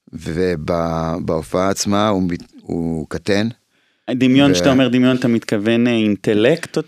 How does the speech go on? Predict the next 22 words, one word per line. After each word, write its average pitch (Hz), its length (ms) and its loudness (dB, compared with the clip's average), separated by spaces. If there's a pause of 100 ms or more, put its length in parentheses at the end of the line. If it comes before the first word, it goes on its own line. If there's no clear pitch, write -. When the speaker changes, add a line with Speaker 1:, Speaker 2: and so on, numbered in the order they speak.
Speaker 2:
עוד 160 160 -2
פעם? 113 140 0
Speaker 1:
דמיון 123 260 6
מוזיקלי, 107 600 2
לא, 127 120 0
Speaker 2:
אה. 151 300 2
Speaker 1:
דמיון, 131 440 4
דמיון 107 300 0
מוזיקלי. 87 560 -2
Speaker 2:
אה, 170 120 2
אז 127 120 -2
בבלנס 135 600 2
הוא 135 100 4
עובד 127 260 2
יותר, 143 520 0 (100)
הדמיון? 180 440 0
Speaker 1:
כן, 107 160 0
בטח. - 260 -10 (340)
Speaker 2:
מעניין, 113 600 0 (100)
מה 143 160 0
זה 151 120 0
אומר? 127 440 2